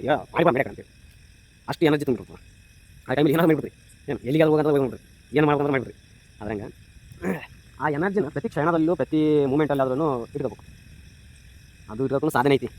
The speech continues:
ಸುಮ್ ಸುಮ್ಮನೆ ಅದಕ್ಕೆ ಏಕಾಗ್ರತೆ ಅಂತಾರೆ. ಆ ಏಕಾಗ್ರತೆ ಬರ್ಬೇಕೈತಪ್ಪ ಸುಮ್ಮನೆ ಬರಂಗಿಲ್ಲ. ಆ, ಮನಸ್ಸು ಇಲ್ಲಿಂದ ತಿರ್ಗಿ ಅಲ್ಲಿ ಬಿಡಿ ಹೋಗ್ತದೆ, ಅಲ್ಲಿಂದ ತಿರ್ಗಿ ಇಲ್ಲಿ ಬಿಡಿ ಹೋಗ್ತದೆ,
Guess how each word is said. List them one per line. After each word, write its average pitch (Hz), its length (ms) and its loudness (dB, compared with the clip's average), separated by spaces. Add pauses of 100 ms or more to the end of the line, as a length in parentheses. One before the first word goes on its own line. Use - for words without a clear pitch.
(160)
ಸುಮ್ 135 100 0
ಸುಮ್ಮನೆ 143 180 4
ಅದಕ್ಕೆ 117 220 -2
ಏಕಾಗ್ರತೆ 127 240 2
ಅಂತಾರೆ. 110 180 -4
ಆ - 320 -10
ಏಕಾಗ್ರತೆ 131 300 2
ಬರ್ಬೇಕೈತಪ್ಪ 127 360 0
ಸುಮ್ಮನೆ 120 200 0
ಬರಂಗಿಲ್ಲ. 117 280 0
ಆ, - 920 -8
ಮನಸ್ಸು 120 220 0
ಇಲ್ಲಿಂದ 120 140 2
ತಿರ್ಗಿ 120 120 -2
ಅಲ್ಲಿ 120 120 -4
ಬಿಡಿ 123 80 0
ಹೋಗ್ತದೆ, 117 140 -4
ಅಲ್ಲಿಂದ 113 160 -2
ತಿರ್ಗಿ 117 100 -2
ಇಲ್ಲಿ 117 100 0
ಬಿಡಿ 113 200 0
ಹೋಗ್ತದೆ, - 380 -12